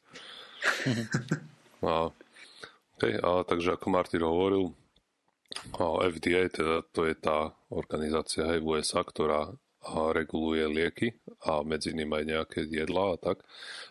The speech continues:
Speaker 2: A sa teraz začala zamýšľať nad tým, že by mohla regulovať aj, a, objem nikotínu v cigaretách. Ako chceli by veľmi, aby tie cigarety boli nie návykové,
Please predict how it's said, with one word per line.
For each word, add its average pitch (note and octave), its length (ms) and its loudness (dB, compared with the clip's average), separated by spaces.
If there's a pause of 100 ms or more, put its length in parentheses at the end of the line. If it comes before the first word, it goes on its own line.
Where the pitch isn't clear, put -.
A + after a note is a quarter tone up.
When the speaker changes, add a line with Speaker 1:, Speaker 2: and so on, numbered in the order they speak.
Speaker 2:
A D#2+ 320 0 (160)
sa - 240 0
teraz E2+ 320 2
začala E2 480 2
zamýšľať F2 400 -2
nad E2+ 160 0
tým, E2+ 160 -2
že E2 80 0
by D#2 160 -2
mohla E2 320 0
regulovať E2 540 0 (100)
aj, D#2+ 140 0 (340)
a, D#2+ 80 0 (160)
objem F2 320 0
nikotínu F2 560 -2
v - 100 -10
cigaretách. D#2+ 720 0 (320)
Ako - 400 -4 (240)
chceli F2+ 240 2
by E2+ 160 0
veľmi, E2+ 320 0
aby D#2+ 240 0
tie E2+ 180 -4
cigarety E2+ 540 0
boli D#2+ 400 0 (560)
nie F#2 320 2
návykové, E2+ 800 0